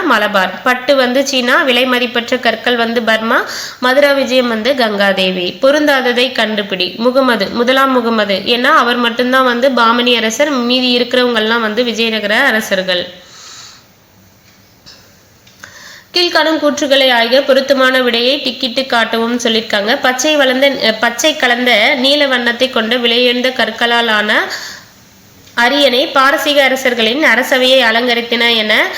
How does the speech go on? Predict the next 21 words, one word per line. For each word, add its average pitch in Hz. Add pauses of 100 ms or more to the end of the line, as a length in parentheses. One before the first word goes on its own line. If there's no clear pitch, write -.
(320)
பிர்தோசி 311
தன்னுடைய 247
ஷானாமா 262
என்னும் 240
நூலில் 247
குறிப்பிட்டுள்ளார் 226
என்றது 214
சரி. 190
விஜயநகர 302
பாமினி 247
அரசர்களுக்கிடையே 226
மோதல்கள் 247
ஏற்படுவதற்கு 220
காரணம் 233
வந்து 226
கிருஷ்ணா 277
துங்கபத்ரா 247
நதிகளுக்கு 226
இடைப்பட்ட 220
செழிப்பான 226
பகுதி, 220